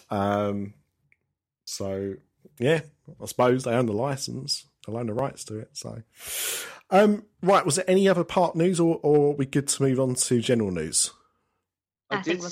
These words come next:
Speaker 3: good.
Speaker 2: see, I did see one other thing, which was that
Speaker 1: Go on.
Speaker 2: work and construction has started on the replacement to Illuminations at Epcot.
Speaker 1: Excellent. I
Speaker 2: Um,
Speaker 1: can't wait to see it in twenty twenty-six.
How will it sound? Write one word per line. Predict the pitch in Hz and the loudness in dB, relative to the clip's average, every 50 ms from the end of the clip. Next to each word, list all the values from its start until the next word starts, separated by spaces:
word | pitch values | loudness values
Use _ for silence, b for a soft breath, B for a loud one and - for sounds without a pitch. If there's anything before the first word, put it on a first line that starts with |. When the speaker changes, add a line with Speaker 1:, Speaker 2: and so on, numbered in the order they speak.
| 190 190 180 | -2 -2 -2
Speaker 3:
good. | 170 165 | -4 -6
Speaker 2:
see, | 165 160 135 - _ _ _ - | -12 -16 -20 -20 _ _ _ -4
I | 131 135 | -2 0
did | 147 160 160 | 0 -2 -2
see | - - 170 156 147 139 | 0 0 0 2 2 0
one | 127 135 143 147 147 | 2 4 4 6 6
other | 147 131 123 120 113 | 4 4 2 0 0
thing, | - - 110 107 107 104 107 | 0 0 0 0 0 -2 -4
which | 110 110 - - | -4 -4 -2 -2
was | 123 117 110 - | -2 -2 0 4
that | - 117 110 - - - | 6 6 6 4 2 -2
Speaker 1:
Go | 101 92 | -4 2
on. | 85 | 4
Speaker 2:
work | 117 120 120 127 127 - - - | 6 8 8 6 6 2 -2 -4
and | - 113 113 107 | -4 -4 -4 -6
construction | - 113 - - - 131 117 - - 107 104 | -10 -14 -6 0 2 2 2 2 -4 -10 -8
has | 110 113 107 - | -6 -6 -8 -8
started | - - - 117 113 110 110 - 113 110 104 - b b b b b b b b _ - | -4 0 4 4 4 4 2 0 -2 -4 -4 -4 b b b b b b b b _ 2
on | 110 113 113 113 110 110 107 107 107 107 - - 110 | 6 8 8 8 8 6 4 2 -2 -6 -8 -2 0
the | 117 107 | 2 2
replacement | 110 104 - - 127 123 123 120 - - 113 107 107 - - | 2 0 0 0 2 4 4 2 2 -2 -4 -4 -4 -6 -10
to | - - 110 104 107 104 101 101 101 - - | -6 -4 -2 0 0 0 0 -2 -2 -2 0
Illuminations | 104 104 110 110 107 107 110 110 107 104 - 107 101 98 95 95 - - - - - | 2 2 4 4 4 4 4 4 4 2 0 -4 -4 -4 -6 -6 -8 -10 -8 -2 0
at | 95 - - - - - | 2 2 2 0 0 0
Epcot. | - - 92 85 - - _ _ - b b b b b b b b - - | 0 0 2 0 0 -4 _ _ -20 b b b b b b b b 0 2
Speaker 1:
Excellent. | 113 120 - - - 151 123 98 | 2 2 2 0 0 2 4 4
I | 98 | 4
Speaker 2:
Um, | 95 98 | 4 4
Speaker 1:
can't | 117 131 127 | 4 4 4
wait | 131 123 | 4 2
to | - | 0
see | - - 156 156 151 | 0 0 2 2 0
it | 95 | 0
in | 107 107 | -2 -2
twenty | - - 120 113 113 - | 0 0 0 0 0 -2
twenty-six. | - - 127 113 - 120 107 - 160 135 - - - | -4 -4 -4 -4 -2 -4 -4 -2 -4 -4 -6 -8 -10